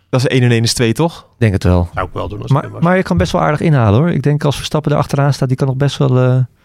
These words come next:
Speaker 2: op het podium eindigen.
Speaker 1: Heeft hij al eerder gedaan, toch?
Speaker 2: Ja, zeker.
Speaker 1: Tweeduizend zeventien
Speaker 3: Ja,
Speaker 1: of zo?
Speaker 3: ja, ja.
Speaker 1: Achttien?
Speaker 3: Ja, toen zei, eh, Hulkenberg op een gegeven moment over de boordradio van, eh, toen zag je Verstappen, eh, is hij nu al vierde?
Speaker 1: Ja.
Speaker 3: Ja, dat was wel, eh, wel grappig, ja.
Speaker 2: En wat leuk is, het is natuurlijk het circuit van Bottas. Eh,
Speaker 3: Ja.
Speaker 2: volgens mij begonnen daar ook de eerste keer dat we James Fowles op de radio
Speaker 3: Ja.
Speaker 2: hoorden.
Speaker 3: Valtteri,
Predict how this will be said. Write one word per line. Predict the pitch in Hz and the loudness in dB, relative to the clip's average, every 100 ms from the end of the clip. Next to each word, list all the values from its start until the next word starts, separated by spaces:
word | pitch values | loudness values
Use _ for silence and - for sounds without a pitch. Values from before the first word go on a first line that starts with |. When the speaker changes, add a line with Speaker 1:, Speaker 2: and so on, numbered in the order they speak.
| _ _ _ _ | _ _ _ _
Speaker 2:
op | - | -2
het | 139 | -2
podium | - 190 165 | 2 2 4
eindigen. | 123 98 90 101 | 4 2 0 0
Speaker 1:
Heeft | 208 - | -2 0
hij | 110 | 0
al | 104 | 2
eerder | 208 233 | 2 0
gedaan, | - 143 202 | 0 0 0
toch? | 160 - | -2 0
Speaker 2:
Ja, | |
zeker. | 165 165 | 0 2
Speaker 1:
Tweeduizend | 160 156 - | 0 0 0
zeventien | 208 196 170 202 | -2 -2 -4 -4
Speaker 3:
Ja, | 202 | 2
Speaker 1:
of | 196 | 2
zo? | 117 | 2
Speaker 3:
ja, | 117 | 2
ja. | 113 139 | 2 0
Speaker 1:
Achttien? | 92 202 214 - - | 0 -4 -4 -8 -4
Speaker 3:
Ja, | 147 | -2
toen | 135 139 127 | 2 2 4
zei, | 131 131 127 | 4 4 2
eh, | 113 | 4
Hulkenberg | 143 147 120 117 | 2 2 2 0
op | - | -2
een | 120 | -4
gegeven | 110 | -2
moment | 120 117 | -2 0
over | 117 113 | 0 -2
de | |
boordradio | 117 123 117 110 110 | -2 0 -2 -2 -2
van, | 110 107 | -2 -2
eh, | 104 107 | -2 -4
toen | 113 | -4
zag | 120 123 | -4 -2
je | |
Verstappen, | 127 - 120 107 | -4 -4 -4 -2
eh, | 135 | -2
is | 135 - | -4 0
hij | 127 | 2
nu | 120 | 2
al | 104 | 0
vierde? | - 151 175 208 | 2 2 2 -2
Speaker 1:
Ja. | - 196 147 | 0 0 0
Speaker 3:
Ja, | 147 117 | -2 -2
dat | 107 | -4
was | 117 - | -6 -2
wel, | 107 104 | -2 -2
eh, | 98 | -2
wel | 110 | -8
grappig, | - - - | -12 -16 -16
ja. | - - - | -20 -20 -4
Speaker 2:
En | 160 190 | -2 0
wat | 180 131 | 0 2
leuk | 127 117 | 2 2
is, | 170 | 0
het | - | -2
is | 190 - | -2 -2
natuurlijk | 143 127 123 | 0 0 0
het | 170 | -2
circuit | - 139 151 | -2 -2 0
van | 143 | 2
Bottas. | 135 151 120 175 - | 2 2 0 -2 -2
Eh, | 127 | 0
Speaker 3:
Ja. | 131 | 0
Speaker 2:
volgens | - 123 | 0 -2
mij | 131 127 | 0 0
begonnen | 107 147 127 | 0 0 2
daar | 120 120 | 2 2
ook | 120 | 2
de | 131 | 0
eerste | 147 131 - | 0 0 -2
keer | 127 120 | -2 0
dat | 120 | 2
we | 113 110 120 | 4 4 2
James | 123 113 120 - | 2 2 2 0
Fowles | 143 135 110 - | 0 2 2 0
op | 110 | 0
de | 107 104 101 95 | 4 4 4 2
radio | 113 110 110 | 2 2 2
Speaker 3:
Ja. | 98 | 4
Speaker 2:
hoorden. | 101 120 165 | 4 2 0
Speaker 3:
Valtteri, | 95 98 101 92 | -2 -4 -4 -6